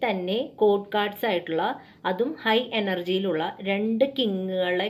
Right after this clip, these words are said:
കിട്ടിയിട്ടുണ്ട്. King of Swords-ഉം King of Wands-ഉം. King of Wands കരിയർ ബേസ് ആയിട്ടും King of Swords പേഴ്സണാലിറ്റി ബേസുമായിട്ടാണ് ലഭിച്ചിരിക്കുന്നത്. ബാക്കി രണ്ടെണ്ണം, Seven of Cups എന്ന് പറയുന്നത് നിങ്ങളുടെ overall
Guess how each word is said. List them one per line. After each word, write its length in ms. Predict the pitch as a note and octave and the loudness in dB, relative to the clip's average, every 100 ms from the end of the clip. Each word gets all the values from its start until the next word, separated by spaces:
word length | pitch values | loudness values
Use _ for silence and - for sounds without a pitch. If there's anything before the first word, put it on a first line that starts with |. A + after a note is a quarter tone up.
| A3+ | -4
കിട്ടിയിട്ടുണ്ട്. 600 | G#3+ D3+ D3+ D3+ D3 A3 D4 - - G#3+ | -6 -8 -6 -6 -2 -4 -4 -14 -4 0
King 160 | F#3+ F3 D#3+ | 0 0 -2
of 100 | - | -2
Swords-ഉം 460 | E3 D#3 D#3 A#3 D4+ - - A3+ | -2 -2 -2 -4 -4 -6 -10 -2
King 140 | G#3 F#3 E3 | -2 0 -2
of 100 | - F#3+ | -2 -2
Wands-ഉം. 420 | E3 C#3+ - C#3+ C#3+ - - - | -2 -4 -6 -8 -10 -20 -20 -4
King 180 | A#3 B3 B3 | -2 0 -2
of 120 | B3+ B3+ | 0 -2
Wands 260 | A#3+ A#3+ C#4 - | -2 -4 -4 0
കരിയർ 380 | G#3+ G3+ A3 A#3 A3+ | 0 2 2 2 2
ബേസ് 260 | F#3+ F#3 F#3 | 0 0 -2
ആയിട്ടും 360 | E3 D#3 F3 C4 - - - - - - | -2 -2 -4 -4 -8 -18 -20 -20 -10 -2
King 140 | A#3+ A#3 | 0 0
of 100 | A#3 A#3+ | -2 -2
Swords 320 | G#3 F#3+ - B3+ C4 | 0 0 2 2 2
പേഴ്സണാലിറ്റി 680 | G#3 G3+ - G#3+ G#3 G3+ A3 | 0 0 -2 -2 -2 -4 -2
ബേസുമായിട്ടാണ് 840 | F#3+ D#3+ F3+ F#3 D#3+ D#3+ E3 D#3 A3 C#4 - G3 | -2 -2 -4 -6 -6 -4 -4 -2 -6 -8 -4 -2
ലഭിച്ചിരിക്കുന്നത്. 680 | F3+ - E3+ D#3 E3 D#3+ G3 C4 - - F#3+ | -2 -2 -4 -4 -6 -4 -4 -6 -12 -12 -2
ബാക്കി 320 | A3 A3 A3+ C4 | 0 0 -2 -2
രണ്ടെണ്ണം, 500 | G#3 F#3 G#3 F3 F#3 A3 G#3+ | -2 0 0 0 -2 -2 -2
Seven 280 | G3+ G#3 A#3 | 0 0 -2
of 100 | B3 - | -4 -4
Cups 280 | A3 - - A#3 C#4 G#3 | -4 -4 -2 -2 0 -4
എന്ന് 140 | F#3+ F#3 | -2 -2
പറയുന്നത് 420 | F3+ E3+ E3 F3+ G#3 | -2 -4 -4 -2 -2
നിങ്ങളുടെ 400 | F#3 E3+ D#3+ F#3+ - F#3 | -4 -4 -2 -4 0 2
overall 480 | F#3+ G3 A3 A#3 | 2 0 -2 -2